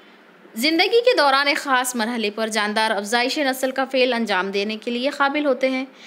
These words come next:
वक्त के साथ साथ इनके तमाम आज़ा कमज़ोर हो जाते हैं और एक ख़ास अरसे के बाद इनका अरसा हयात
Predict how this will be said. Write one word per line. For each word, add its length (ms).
वक्त 280
के 80
साथ 220
साथ 300
इनके 220
तमाम 480
आज़ा 280
कमज़ोर 400
हो 120
जाते 280
हैं 240
और 80
एक 100
ख़ास 360
अरसे 260
के 100
बाद 440
इनका 300
अरसा 220
हयात 520